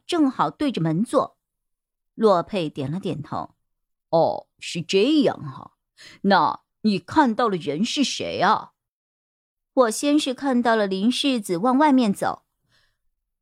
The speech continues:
过了一会儿又看到了冰雨晴从外面走了回来。”“时间呢？”“没留意，不过世子出去的时间跟我们刚来的二号房的时间相差没有多久，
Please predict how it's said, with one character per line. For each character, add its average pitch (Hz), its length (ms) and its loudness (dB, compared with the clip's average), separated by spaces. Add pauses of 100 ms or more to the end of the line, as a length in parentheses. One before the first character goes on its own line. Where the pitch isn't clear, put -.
(200)
过 339 260 4
了 220 120 0
一 208 160 -4
会 190 180 0
儿 104 240 -2 (200)
又 294 140 0
看 285 280 4
到 277 120 2
了 240 100 2
冰 302 280 4
雨 220 140 2
晴 202 360 0
从 285 220 4
外 320 160 4
面 262 180 4
走 - 280 -4
了 170 120 -4
回 190 220 0
来。 139 240 -4 (1120)
”“时 - 240 0
间 269 200 4
呢 202 220 0 (1000)
？”“没 208 280 2
留 190 280 4
意， 190 320 -6 (520)
不 208 120 -4
过 208 460 2 (200)
世 330 280 0
子 226 140 -2
出 285 220 -2
去 269 120 -2
的 208 80 -2
时 208 220 -6
间 254 320 2
跟 302 200 2
我 214 100 4
们 170 160 -4
刚 294 220 4
来 214 140 4
的 240 80 0
二 262 220 2
号 220 180 0
房 202 180 -2
的 247 80 0
时 196 180 -8
间 254 400 0
相 311 240 2
差 302 160 2
没 175 140 2
有 311 120 2
多 165 160 -2
久， - 280 -8